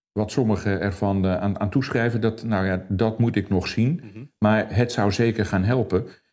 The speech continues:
Speaker 1: En wat, wat ik ook wel heel erg interessant vind, is dat Heine hier nu mee komt. Ehm,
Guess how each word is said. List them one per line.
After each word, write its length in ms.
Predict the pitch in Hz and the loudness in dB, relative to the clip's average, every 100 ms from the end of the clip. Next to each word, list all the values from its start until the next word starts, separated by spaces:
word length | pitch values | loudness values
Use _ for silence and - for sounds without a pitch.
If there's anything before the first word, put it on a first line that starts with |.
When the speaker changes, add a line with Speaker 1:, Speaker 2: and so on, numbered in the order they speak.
| _ _ | _ _
Speaker 1:
En 160 | 98 101 | 0 2
wat, 140 | 110 | 2
wat 120 | 113 117 | 2 0
ik 100 | 117 | 2
ook 120 | 120 | 2
wel 120 | 107 | 2
heel 160 | 117 110 | 2 2
erg 160 | 101 | 0
interessant 420 | 101 101 - 120 | -4 -6 -4 -4
vind, 180 | - 92 | -2 -2
is 140 | 101 90 | -2 -2
dat 160 | 92 | -2
Heine 280 | 98 104 101 | 0 2 2
hier 200 | 90 101 | 2 2
nu 120 | 95 | 4
mee 240 | 90 82 - | 2 0 0
komt. 500 | 165 90 113 - _ _ _ _ _ | 0 0 -2 -8 _ _ _ _ _
Ehm, 420 | 107 92 87 87 | 0 2 2 0